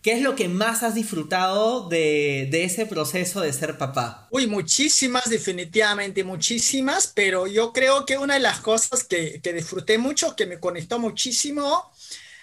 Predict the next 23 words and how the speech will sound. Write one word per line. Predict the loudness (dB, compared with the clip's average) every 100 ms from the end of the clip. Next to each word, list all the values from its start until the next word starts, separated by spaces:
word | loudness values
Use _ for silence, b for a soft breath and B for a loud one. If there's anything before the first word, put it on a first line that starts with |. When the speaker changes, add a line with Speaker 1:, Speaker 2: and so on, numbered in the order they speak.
| B B B _
Speaker 2:
uf, | -4 -4 -4 -2
tantas | -2 0 -2 -2
cosas, | -4 -4 -4 -2
pero | 0 2 2
a | 2
ver, | 2 0 -2 -2
una | 0 2 2 4
yo | 2 2
creo | 2 2
que | 2
es | 2
el | 2 2
viaje | 2 2 2 2 4 4 2 0 -2
a | -2
Disney, | 0 0 0 0 -2 -6 _ _ _ _ _ _ _ _ _ _ -4
que | -2
me | -2
tocó | -2 -4 2 4 6
llevar, | 6 6 4 2 0
que |
nos | -4 -4
tocó | -4 0
llevar | 4 4 4 2 -2